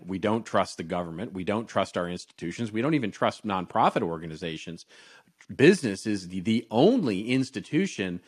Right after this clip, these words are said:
that is considered both ethical and competent. And so that trustworthy-, worthiness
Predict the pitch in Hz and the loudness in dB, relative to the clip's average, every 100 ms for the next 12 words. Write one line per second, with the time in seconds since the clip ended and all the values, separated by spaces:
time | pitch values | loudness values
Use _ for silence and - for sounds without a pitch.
0 | - - 104 104 - 107 117 104 90 98 | -20 -4 -2 -2 -4 -4 -2 -2 0 2
1 | 107 117 - 92 90 80 - 160 - - | 4 2 0 -4 -4 -2 2 4 2 -6
2 | - - _ _ _ - 107 - 104 120 | -10 -16 _ _ _ -6 -4 0 4 4
3 | 139 - 143 175 - 123 95 87 92 101 | 2 0 2 2 -2 -4 -4 -6 -8 -4
4 | 98 90 90 87 87 - | -2 -2 -4 -6 -8 -12